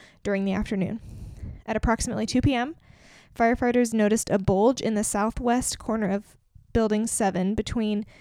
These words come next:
the tenth and thirteenth floors, a sign that the building was unstable and might collapse. During the afternoon, firefighters also heard creaking sounds coming from the building, which, of course, it's on fire. Around three thirty,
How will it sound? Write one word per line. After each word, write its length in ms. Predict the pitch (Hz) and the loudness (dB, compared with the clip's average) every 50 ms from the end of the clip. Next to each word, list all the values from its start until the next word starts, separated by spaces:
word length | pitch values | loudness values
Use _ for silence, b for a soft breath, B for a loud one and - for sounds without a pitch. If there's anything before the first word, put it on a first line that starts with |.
| b b b | b b b
the 60 | - - | -10 -6
tenth 260 | - 233 220 233 - | -2 -2 -2 -2 -2
and 120 | 226 233 | -2 0
thirteenth 360 | 226 220 - - 254 262 254 | 0 -2 -2 -2 -4 -6 -6
floors, 340 | - - - 208 196 202 214 | -6 -2 2 2 2 2 2
a 60 | 208 | -2
sign 300 | 214 - 196 180 190 202 | -4 -4 -2 -2 -2 -2
that 60 | 208 240 | -2 -4
the 60 | 240 | -2
building 320 | 233 190 190 202 185 190 | -2 -2 -2 -2 -2 -2
was 160 | 185 185 190 | -2 -4 -4
unstable 500 | - - 185 180 - - 220 208 - - | -4 -4 -6 -6 -6 -8 -10 -10 -8 -8
and 120 | - - - | -10 -10 -10
might 140 | - - - | -14 -16 -12
collapse. 500 | - - - - - - - - - - b b b b b b b b b b b b b b b b - - _ _ _ _ _ _ - - B B B B B B B B | -12 -10 -10 -10 -12 -12 -12 -14 -14 -12 b b b b b b b b b b b b b b b b -20 -20 _ _ _ _ _ _ -20 -20 B B B B B B B B
During 180 | 240 226 247 | -2 -2 -2
the 80 | - 240 | 0 -2
afternoon, 340 | 247 247 - 240 233 226 233 | -2 -2 -2 -2 -2 -2 0
firefighters 540 | - 220 214 233 - 233 214 214 214 220 | 0 0 0 0 0 0 0 0 -2 -2
also 220 | - 170 220 - 233 | -4 -4 -2 0 0
heard 180 | 220 208 160 | -2 -2 -4
creaking 300 | - - 262 262 - 285 | -4 -4 -4 -4 -4 -6
sounds 260 | 269 - 247 240 240 - | -4 -2 -2 -2 -2 -4
coming 240 | - 226 208 202 | -4 -4 -4 -4
from 140 | 208 - 214 | -4 -4 -4
the 60 | 202 | -4
building, 320 | 196 214 214 214 214 214 220 | -2 -2 -2 -2 -2 -4 -4
which, 180 | 214 220 - | -6 -6 -8
of 80 | 185 - | -8 -10
course, 240 | - 226 202 208 - | -8 -8 -8 -6 -8
it's 120 | 226 - | -8 -8
on 120 | 143 160 190 | -8 -8 -6
fire. 400 | - 240 262 269 262 262 262 - b b b b b b b b b b b b b b b b b | -2 0 2 2 2 0 -2 -4 b b b b b b b b b b b b b b b b b
Around 260 | - 262 262 247 240 | 0 2 2 2 2
three 160 | - 254 240 240 | 0 -2 -4 -4
thirty, 460 | - - 330 330 330 330 330 320 | 0 0 2 2 2 2 0 -2